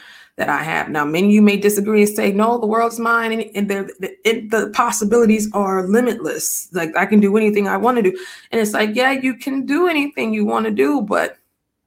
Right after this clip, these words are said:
are you sure that what you are willing to do or what you're going to do is not going to sacrifice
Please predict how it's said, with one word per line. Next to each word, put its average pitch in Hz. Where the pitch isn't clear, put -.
are 202
you 233
sure 240
that 196
what 214
you 214
are 190
willing 226
to 208
do 170
or 180
what 175
you're -
going 233
to 196
do 170
is 165
not 185
going 180
to 165
sacrifice -